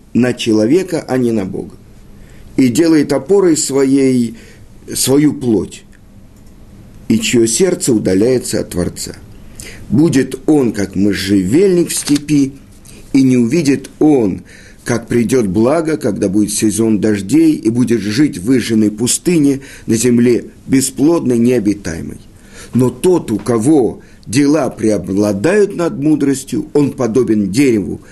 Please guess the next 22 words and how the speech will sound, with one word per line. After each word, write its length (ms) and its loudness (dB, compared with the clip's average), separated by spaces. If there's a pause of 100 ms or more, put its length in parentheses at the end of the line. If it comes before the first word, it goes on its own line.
(140)
с 140 -4
многочисленными 1300 0 (920)
ветвями 960 2 (1000)
и, 440 2 (160)
а, 280 -2
с 140 -2
немногочисленными 1120 2
ветвями 720 0 (260)
и 120 2
с 200 -4 (120)
очень 420 2
глубокими 680 0
и 80 2
широкими 540 0
корнями. 640 -2 (480)
И 120 2
даже 300 0
если 380 0
придут 560 -2
все 420 -2
ветры 520 0
мира, 500 2